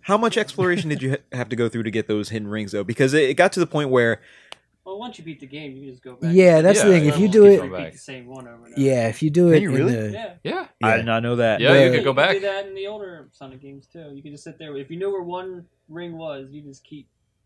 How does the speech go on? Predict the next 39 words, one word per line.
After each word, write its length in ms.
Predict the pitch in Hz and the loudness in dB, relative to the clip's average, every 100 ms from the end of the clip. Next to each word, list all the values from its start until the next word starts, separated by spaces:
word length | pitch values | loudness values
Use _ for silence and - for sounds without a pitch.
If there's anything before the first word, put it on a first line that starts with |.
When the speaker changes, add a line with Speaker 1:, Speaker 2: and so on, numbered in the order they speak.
| _ - | _ -18
Speaker 2:
doing 140 | 151 | -14
the 80 | 139 | -12
level 220 | 135 120 | -4 -2
Speaker 1:
Oh. 480 | 127 139 139 147 139 | 0 0 0 0 2
Speaker 2:
select. 60 | 147 | 4
Speaker 3:
There's 240 | 156 147 | 4 2
a 640 | 147 143 139 135 131 120 | 0 0 2 0 -2 -4
Speaker 4:
That's 160 | 123 - | -8 -8
right. 200 | 123 170 - | -8 -8 -6
Speaker 3:
you 240 | 131 143 | 0 0
can 720 | - 139 131 123 120 120 120 _ _ _ - 113 | -2 -4 -4 -4 -8 -10 -12 _ _ _ -20 -4
get 260 | 139 147 - | -2 -2 -8
to, 720 | - 151 139 131 127 123 120 _ _ - | -10 -4 -4 -2 -4 -6 -10 _ _ -16
it's 140 | 117 | -8
actually 580 | 139 143 170 143 131 117 | -6 -2 0 2 0 -4
a 60 | - | -8
ring 320 | 110 120 120 | -8 -8 -8
that's 180 | 113 107 | -10 -10
meant 280 | 117 117 - | -10 -10 -12
for 120 | 123 | -14
Knuckles 540 | 104 110 110 87 85 | -10 -10 -10 -10 -14
because 320 | - 101 104 95 | -14 -12 -10 -12
it's 140 | 90 | -12
in 200 | 107 98 | -12 -12
his 200 | 90 110 | -12 -12
part 260 | - 117 110 | -8 -8 -6
of 60 | 104 | -8
the 80 | |
level, 400 | 95 95 101 117 _ _ _ - | -10 -10 -10 -12 _ _ _ -14
in 100 | 110 | -12
Speaker 4:
Sure. 160 | 98 90 | -8 -10
Speaker 3:
the 60 | |
very 240 | 92 107 107 | -6 -6 -6
first 480 | - - 107 104 - | -10 -10 -10 -10 -10
level 220 | 101 98 | -10 -10
of 80 | 95 | -10
Green 180 | 104 | -10
Hill 200 | 98 107 | -10 -10
Zone. 260 | 113 127 131 | -8 -8 -10